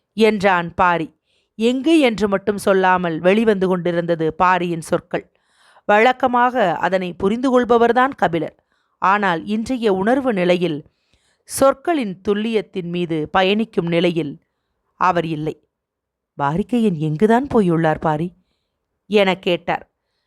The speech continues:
பாரி சொன்னான், "நான்காண்டுக்கு ஒருமுறை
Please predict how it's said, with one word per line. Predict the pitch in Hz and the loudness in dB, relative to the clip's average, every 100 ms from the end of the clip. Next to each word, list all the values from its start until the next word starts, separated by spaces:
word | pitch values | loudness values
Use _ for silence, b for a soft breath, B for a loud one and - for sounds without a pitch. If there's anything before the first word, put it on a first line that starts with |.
| _ _ _ _ _ | _ _ _ _ _
பாரி | 208 214 220 | 2 2 2
சொன்னான், | 202 190 180 180 160 160 _ _ _ - | -2 -6 -6 -6 -8 -12 _ _ _ -10
"நான்காண்டுக்கு | 165 165 175 190 190 190 214 | -4 -4 -2 0 0 -2 -4
ஒருமுறை | 180 160 160 160 156 143 | 0 2 2 0 -2 -2